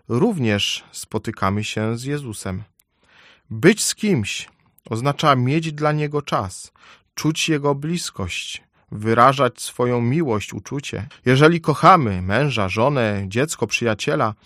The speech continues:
to pragniemy być często w ich towarzystwie. Nawet nic nie mówić, ale trwać w ich bliskości.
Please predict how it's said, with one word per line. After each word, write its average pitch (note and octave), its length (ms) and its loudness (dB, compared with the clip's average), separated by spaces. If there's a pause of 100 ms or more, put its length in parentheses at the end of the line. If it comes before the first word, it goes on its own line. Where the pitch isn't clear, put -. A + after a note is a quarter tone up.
(160)
to C#3+ 140 2
pragniemy C#3+ 680 0
być D3+ 260 -4
często C#3+ 440 -2
w - 100 -12
ich D3 180 -6
towarzystwie. C#3+ 760 -4 (500)
Nawet F3+ 280 0
nic G3 220 -2
nie F#3 100 4
mówić, E3 500 2
ale C3+ 240 0
trwać - 540 -2
w - 60 -18
ich D3 160 -6
bliskości. G#2 800 -6